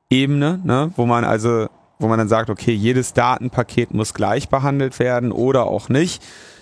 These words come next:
Äh, das ist natürlich, ähm, nur unter bestimmten Bedingungen möglich. Natürlich werden auch heute schon, äh, Videofeeds priorisiert gegenüber bestimmten anderen, ähm, Signalen, der entscheidende oder ge-, äh,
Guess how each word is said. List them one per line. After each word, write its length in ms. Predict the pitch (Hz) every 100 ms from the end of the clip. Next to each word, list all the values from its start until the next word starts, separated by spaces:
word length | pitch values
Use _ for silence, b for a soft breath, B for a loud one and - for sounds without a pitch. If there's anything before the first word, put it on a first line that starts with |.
| B B
Äh, 160 | 123
das 220 | 123 120 131
ist 120 | 135
natürlich, 640 | 123 135 120 117 - - _ -
ähm, 420 | 107 107 107 104 - _ _ _ _
nur 300 | 127 135 131 - - - _
unter 260 | 127 123 113
bestimmten 480 | 120 139 139 123
Bedingungen 600 | 120 123 131 127 123 113 - -
möglich. 640 | 127 156 - 170 170 -
Natürlich 640 | 120 117 - 143 147 -
werden 220 | 123 123 113
auch 200 | - 123
heute 240 | 131 139
schon, 460 | - 135 127 120 -
äh, 140 | 113 110
Videofeeds 960 | 113 135 139 135 - - 135 131 -
priorisiert 800 | - - 131 120 123 113 127 -
gegenüber 600 | - 113 120 117 120 120
bestimmten 400 | 117 - 120 107
anderen, 640 | 107 131 147 143 147 147 143 B B B -
ähm, 300 | 139 139 131
Signalen, 580 | 135 120 131 131 151
der 180 | 135 127
entscheidende 720 | 110 - 120 123 139 135 127 -
oder 200 | 110 110
ge-, 280 | - 165 -
äh, 120 | -